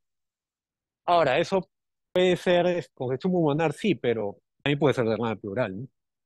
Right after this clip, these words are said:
Ahora, un derrame pleural en las bases te produce disnea,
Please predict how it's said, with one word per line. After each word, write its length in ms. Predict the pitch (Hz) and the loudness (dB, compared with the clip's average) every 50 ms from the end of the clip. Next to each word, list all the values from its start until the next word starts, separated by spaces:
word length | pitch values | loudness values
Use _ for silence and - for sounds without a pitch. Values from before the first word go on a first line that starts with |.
| _ _ _ _ _ _ _ _ _ _ _ - | _ _ _ _ _ _ _ _ _ _ _ 2
Ahora, 280 | 202 196 180 147 131 139 | 4 4 6 6 6 6
un 120 | 175 208 | 6 6
derrame 340 | 208 220 208 208 208 214 214 | 6 6 6 6 6 6 6
pleural 400 | - 180 156 151 151 185 185 180 | 6 6 6 8 8 8 6 6
en 140 | 175 165 147 | 6 6 4
las 140 | 131 113 120 | 2 2 2
bases 600 | 151 170 165 143 - - 143 143 131 - - _ _ | 2 2 2 0 -2 -2 -4 -4 -4 -4 -10 _ _
te 100 | 131 110 | -10 -8
produce 880 | - - 113 120 127 147 156 - - - 160 156 156 151 147 139 135 123 | -6 -4 -2 0 0 0 0 -2 0 2 4 6 6 6 6 4 2 2
disnea, 560 | 143 190 180 - - 156 156 156 165 208 | 0 0 -2 -2 -4 -4 -2 -2 -2 -4